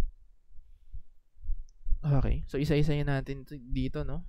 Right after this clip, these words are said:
Ano ba yung scope ng audit engagement? Scope of an audit engagement includes financial reporting framework in which the financial statements have been prepared. Okay.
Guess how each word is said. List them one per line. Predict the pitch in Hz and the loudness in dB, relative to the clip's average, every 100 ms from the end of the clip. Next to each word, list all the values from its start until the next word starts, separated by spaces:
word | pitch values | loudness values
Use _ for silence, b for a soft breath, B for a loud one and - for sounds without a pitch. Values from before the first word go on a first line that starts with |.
| - | -8
Ano | 151 151 | -4 0
ba | 143 151 | 6 6
yung | 156 156 | 6 2
scope | 156 - 226 - - | -2 4 4 2 -4
ng | 165 165 | -2 0
audit | 156 156 156 | 2 0 0
engagement? | 147 143 143 - 147 - - - - b b | -2 0 0 0 0 0 -2 -12 -12 b b
Scope | - 254 262 | 4 6 6
of | 254 240 | 4 4
an | 214 | 4
audit | 214 202 196 | 4 4 2
engagement | 180 151 147 - 135 - - | 2 2 0 0 -2 0 0
includes | 143 143 123 131 170 - - - - - - - b b - - - | -4 -8 -4 -4 -4 -8 -2 0 0 -6 -6 -6 b b 4 2 4
financial | 202 196 185 - 185 | 4 6 6 8 8
reporting | 175 165 151 151 147 | 6 2 0 -2 -4
framework | 151 143 123 117 127 - - - - | -6 -4 -4 -6 -12 -2 2 2 0
in | 151 143 | 0 4
which | 151 147 | 4 2
the | 139 | 2
financial | 143 127 127 120 | 2 0 -4 -6
statements | 151 156 151 151 | -6 -6 -8 -6
have | 131 127 | -6 -2
been | 127 - | -2 -2
prepared. | - 135 147 - - - - - - - - - - - - - - - - - - - 131 | -4 -2 -2 0 0 2 4 2 0 -10 -16 -20 -2 0 0 -2 -6 -16 -16 -18 -18 -14 -10
Okay. | 107 95 71 | -10 -12 -16